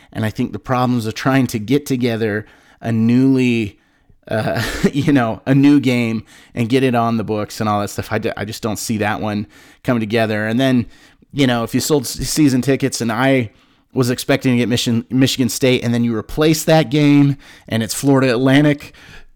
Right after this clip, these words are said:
you know, then you got this whole other responsibility to the, to the fans, and it's, it's a disaster. It's just a disaster. So, uh, pandemics, they suck. They suck.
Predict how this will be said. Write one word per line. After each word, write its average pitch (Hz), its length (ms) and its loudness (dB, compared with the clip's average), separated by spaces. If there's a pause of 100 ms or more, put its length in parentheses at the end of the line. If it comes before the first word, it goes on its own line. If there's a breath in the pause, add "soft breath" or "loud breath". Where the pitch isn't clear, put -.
(240)
you 120 140 2
know, 143 340 6
then 127 160 0
you 123 80 -2
got 123 140 -2
this 120 160 -4
whole 135 200 0
other 127 200 0
responsibility 120 720 -2
to 95 100 -10
the, 95 280 -8 (140)
to 117 100 -8
the 95 300 -4
fans, 143 580 0
and 87 220 -10 (420 loud breath)
it's, - 460 -4
it's 147 200 -4
a 135 60 -4
disaster. 113 720 -6 (200)
It's - 200 -6
just - 260 -2
a 127 40 -6
disaster. 92 640 -10 (420 soft breath)
So, 113 600 -2
uh, 107 140 -4
pandemics, 123 720 -2
they 98 120 -6
suck. - 400 -6 (760 loud breath)
They 113 640 -8
suck. - 500 -10